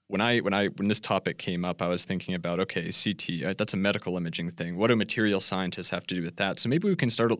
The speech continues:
by talking about maybe the motivation for why we'd want to use C T in a, a material science application. Um, just from my perspective, looking at the materials landscape, our materials are getting more complicated. In trying to address all these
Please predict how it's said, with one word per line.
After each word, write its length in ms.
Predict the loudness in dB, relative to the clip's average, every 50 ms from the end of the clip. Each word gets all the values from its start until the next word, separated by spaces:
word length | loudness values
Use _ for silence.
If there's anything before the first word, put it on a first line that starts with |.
| -2 -6 -6
by 140 | -4 -4
talking 320 | 0 0 0 0 2 0 0
about 320 | 2 2 4 2 2 0 -2
maybe 180 | -4 -4 -2 -2
the 80 | 0
motivation 760 | 4 6 8 8 8 8 6 6 6 6 4 2 0 -2 -4 -6 -10 -18 -20 -10 _
for 140 | 0 0 2
why 280 | 2 2 2 2 2
we'd 160 | 2 2 0 -2
want 320 | -2 -2 -2 -2 0 -2
to 100 | -2 -2
use 180 | -2 -2 0 0
C 220 | 0 0 -2 -2
T 320 | -2 -4 -2 -2 -2 -4 -4
in 300 | -4 -4 -2 -2 -4 -4 -6
a, 320 | -6 -8 -8 -10 -8 -8
a 20 |
material 480 | -8 -6 -6 -6 -4 -4 -4 -2 -2 -2
science 420 | -2 -2 -2 -2 -4 -4 -6 -6
application. 760 | -6 -6 -8 -8 -10 -12 -12 -10 -8 -6 -4 -4 -6 -6 -10 -14 _ _ -20 -20 -20 -20 _ -2
Um, 420 | 0 2 2 2 0 0 -2 -4 -6 _ _ _ _ _ -4
just 160 | -2 -2 0
from 100 | 0 2
my 120 | 2 2 2
perspective, 460 | 2 0 0 0 0 0 0 -2 0
looking 280 | 2 2 2 4 2 0
at 100 | 0 0
the 60 | -2
materials 480 | -4 0 2 2 2 2 2 0 0
landscape, 520 | 0 0 2 2 2 2 0 0 -2 -2 -2 -2
our 60 | 0
materials 360 | 0 4 6 8 8 8 6
are 60 | 4
getting 180 | 2 2 2 2
more 100 | 2 0
complicated. 720 | 0 0 0 0 0 0 -4 -8 -8 -8 -8 -10 -12 -14 _ _ -20 -20 _ _ _ -2
In 80 | -2
trying 260 | 0 2 2 2 4 4
to 100 | 4 4
address 460 | 2 2 0 0 0 2 2 2 0 0
all 240 | 2 2 2 2
these 420 | 2 0 0 0 0 -2 -2 -4